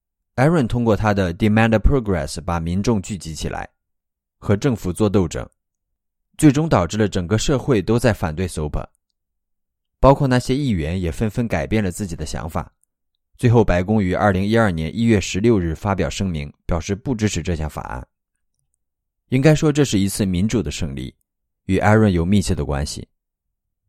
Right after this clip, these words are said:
在这里，我想引用哈佛大学教授 Lawrence，也是C C知识共享协议的创始人的一段话。作为一个从未觉得自己做了多大贡献的人，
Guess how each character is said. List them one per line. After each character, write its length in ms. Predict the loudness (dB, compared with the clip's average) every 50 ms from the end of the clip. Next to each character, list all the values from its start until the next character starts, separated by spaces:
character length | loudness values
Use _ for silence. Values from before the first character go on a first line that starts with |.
| _ _ _ _ _ _ _ _ _ _ _ _ _
在 140 | _ -4 -2
这 160 | 0 2 2
里， 260 | 2 2 0 0 -2 -4
我 180 | -4 -2 -4
想 200 | -2 -2 -2 -2
引 200 | -2 -2 -4 -4
用 280 | -4 -2 -2 -4 -4 -6
哈 200 | -4 -4 -4 -4
佛 160 | -2 -4 -4
大 160 | -4 -4 -4
学 200 | -4 -6 -8 -8
教 180 | -6 -4 -4 -4
授 260 | -4 -6 -6 -6 -4
Lawrence， 520 | -4 -2 -2 0 0 -2 -4 -6 -10 -14 -16 _ _ _ _ _
也 160 | -2 0 0
是 300 | 0 -2 -2 -2 -2 -2
C 160 | 0 -2 -2
C 160 | 0 0 -2
知 160 | -2 -2 -6
识 100 | -6 -6
共 160 | -4 -4 -4 -2
享 160 | -2 -2 -4
协 180 | -4 -6 -6
议 140 | -2 -2 -2
的 140 | -2 -2 -4
创 260 | -6 -6 -8 -8 -8
始 160 | -8 -10 -12
人 100 | -10 -8
的 120 | -6 -6 -6
一 100 | -8 -6
段 180 | -6 -6 -6
话。 280 | -6 -8 -10 -12 -12 -12 _ _ _ _ _ _ _ _ _ _ _ _ _ _ _ _ _ _ _ _ _
作 180 | 4 6 6
为 140 | 8 8 6
一 140 | 6 4 2
个 280 | 4 4 4 4 4 4
从 220 | 2 0 2 4
未 160 | 4 4 4
觉 160 | 4 2 2
得 120 | 2 2 2
自 200 | 2 2 0 0
己 160 | 0 -2 -4
做 180 | 0 2 2 2
了 140 | 2 2
多 120 | 2 2 4
大 160 | 4 4 2
贡 220 | 2 0 -2 -2
献 160 | 0 -2 -4 -4
的 100 | -4 -4
人， 200 | -4 -6 -8